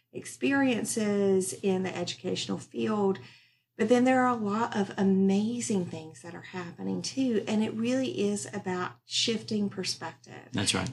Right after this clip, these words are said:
Speaker 1: And reclaiming what that narrative is. So we can look at the deficiencies.
Speaker 2: Right.
Speaker 1: Or we can look at the positive things.
Speaker 2: Absolutely.
Speaker 1: And when you're able to have that lighthouse approach to what's happening in education,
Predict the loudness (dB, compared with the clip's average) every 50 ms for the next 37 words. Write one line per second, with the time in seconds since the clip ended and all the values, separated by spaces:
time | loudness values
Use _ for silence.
0 | -2 0 2 4 4 4 2 2 0 -2 -4 -4 -2 0 0 2 2 0 0 0
1 | -2 -4 -4 -4 -6 -6 -6 -6 -6 -6 -6 -6 -6 -8 -8 -6 -4 -4 -4 -4
2 | -6 -8 -10 -6 -2 0 0 0 2 2 2 2 2 2 2 4 4 2 2 0
3 | 0 -2 -4 -2 -2 -2 -2 -2 -2 0 -2 -2 -2 -4 -6 -8 -6 -6 -6 -6
4 | -6 -8 -8 -8 -10 -12 -12 -14 -18 _ _ _ -6 -6 -6 -6 -10 _ _ 0
5 | 2 2 2 2 2 2 0 -2 -4 -8 -12 -18 _ -2 0 0 0 2 0 0
6 | 0 0 0 0 0 -2 -2 -2 -2 -2 -2 -2 -4 -6 -10 -14 -16 -16 -16 -20
7 | -20 -20 -20 -20 -16 -16 -16 -16 _ _ -20 -20 -18 -16 -16 -16 -16 -16 -16 -18
8 | -18 _ _ _ _ -6 -4 -4 -4 -4 -4 -2 0 0 0 0 -2 -6 -12 -12
9 | -14 _ _ _ _ -2 0 0 2 0 0 -2 0 2 2 2 4 2 0 0
10 | -2 -2 -4 -4 -2 -2 -4 -4 -4 -4 -4 -6 -6 -4 -4 -6 -6 -6 -6 -6
11 | -6 -4 -4 -6 -8 -10 -12 -14 -16 -20 -20 _ -8 -6 -4 -4 -6 -8 -8 -6
12 | -6 -6 -6 -10 _ _ _ _ _ _ _ -4 2 4 4 4 4 2 0 -2
13 | -2 -2 -4 -4 -4 -4 -4 -2 -2 -2 -2 -2 -2 -4 -6 -8 -10 -8 -8 -6
14 | -4 -4 -2 -2 -2 -2 -2 -4 -4 -6